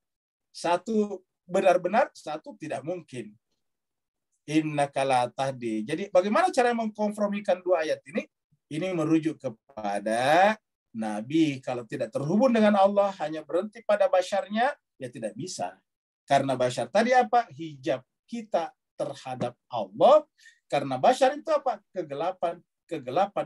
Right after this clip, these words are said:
itu adalah ketiadaan. Innaka la tahdi man ahbabta, walakin Allah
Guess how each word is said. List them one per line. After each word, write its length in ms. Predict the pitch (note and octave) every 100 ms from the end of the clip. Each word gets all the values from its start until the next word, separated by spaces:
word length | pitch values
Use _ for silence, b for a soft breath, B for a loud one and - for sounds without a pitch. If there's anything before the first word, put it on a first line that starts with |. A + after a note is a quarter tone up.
| D3
itu 80 | D3+
adalah 240 | C3+ C3
ketiadaan. 640 | - - B2 G#2+ G2+ - - _ _ _ _ _ _ _ _ _ _ _ _ -
Innaka 480 | F3 D3 C3 B2+ B2+
la 240 | A#2+ A2+
tahdi 560 | A2 F3+ E3 D3 D3 C3
man 240 | B2 A#2+ B2+
ahbabta, 720 | - B2 C3 G#3+ - A#3+ B3+ - b b _
walakin 560 | C3+ B2+ B2 - B2
Allah 320 | A2+ A#2+ D3